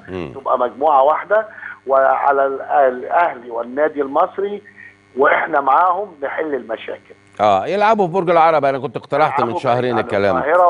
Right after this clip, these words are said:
Speaker 2: وبعيد عن بورسعيد.
Speaker 1: آه، برج العرب.
Speaker 2: أنا قدمت لل-، للجنة اقتراح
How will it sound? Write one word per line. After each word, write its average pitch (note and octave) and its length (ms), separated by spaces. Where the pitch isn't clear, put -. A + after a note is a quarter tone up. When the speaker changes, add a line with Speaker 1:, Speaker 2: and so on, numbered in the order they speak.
Speaker 2:
وبعيد C3+ 300
عن A#2 180
بورسعيد. A#2 580
Speaker 1:
آه، F3 320
برج D#3 240
العرب. A#2 280
Speaker 2:
أنا F#3 140
قدمت D#3+ 460
لل-، C3 580
للجنة D#3 640
اقتراح - 680